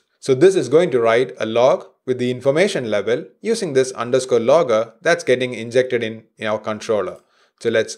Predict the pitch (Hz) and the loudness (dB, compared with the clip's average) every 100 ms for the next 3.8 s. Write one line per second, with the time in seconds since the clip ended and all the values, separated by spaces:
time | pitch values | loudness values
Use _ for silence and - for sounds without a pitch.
0 | _ 107 120 127 160 151 113 156 - - | _ -10 -2 2 2 2 0 0 -4 -18
1 | _ - 233 - 139 135 127 127 - 110 | _ -6 -4 -2 -4 2 2 0 -8 -8
2 | 98 - - - _ _ 123 131 120 127 | -8 -10 -18 -20 _ _ 0 0 0 2
3 | 139 135 120 104 107 135 208 | 2 2 -6 -6 -4 -4 -6